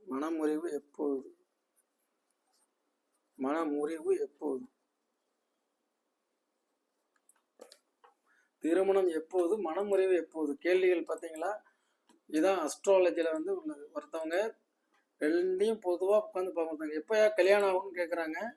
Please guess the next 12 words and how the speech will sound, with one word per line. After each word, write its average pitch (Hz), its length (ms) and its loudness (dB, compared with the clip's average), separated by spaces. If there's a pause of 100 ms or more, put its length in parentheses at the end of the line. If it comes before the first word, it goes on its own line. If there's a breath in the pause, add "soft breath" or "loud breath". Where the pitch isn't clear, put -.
(520)
ஒருத்தவங்க 180 400 0
எப்ப 202 260 0
மன 196 220 0
முறிவு 214 320 0
ஏற்படும்னு 196 400 4
கேட்குறாங்க. 160 380 -2
இன்றைய 156 280 -4
காலம் 180 260 0
இப்படி 175 180 -4
தானே 190 160 -2
போயிட்டு 175 300 -8
இருக்கு. - 220 -16